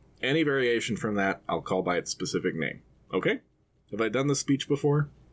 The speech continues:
Well, if I have, it bears repeating. Anyway, both Odoacer and Theodoric enjoyed pretty harmonious relations with the Catholic Church, especially Theodoric.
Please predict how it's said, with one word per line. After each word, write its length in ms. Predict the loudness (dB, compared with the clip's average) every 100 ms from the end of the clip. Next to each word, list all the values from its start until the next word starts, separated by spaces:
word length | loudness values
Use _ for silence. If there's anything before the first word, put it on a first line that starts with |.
| -8
Well, 240 | -2 -2 -4 -6
if 120 | -2
I 80 | 0
have, 240 | 0 -2
it 100 | -2
bears 220 | 0 -2 -2
repeating. 420 | -4 -4 -6 -8 _ _ -20 _ -20 -20 -20 -20 _ _ _ -2
Anyway, 560 | 2 4 4 2 -4 -10
both 280 | 0 0 2
Odoacer 520 | 2 4 4 2 2
and 100 | 0
Theodoric 500 | 2 2 4 2 2
enjoyed 500 | -2 0 2 2 0
pretty 240 | -2 -2 0
harmonious 580 | 0 2 2 2 0
relations 460 | 2 2 2 0 0
with 100 | -2
the 60 | -2
Catholic 400 | -4 -4 -6 -8
Church, 320 | -6 -6 -6
especially 440 | -4 -4 -2 -2
Theodoric. 600 | -2 0 0 0 -2 -6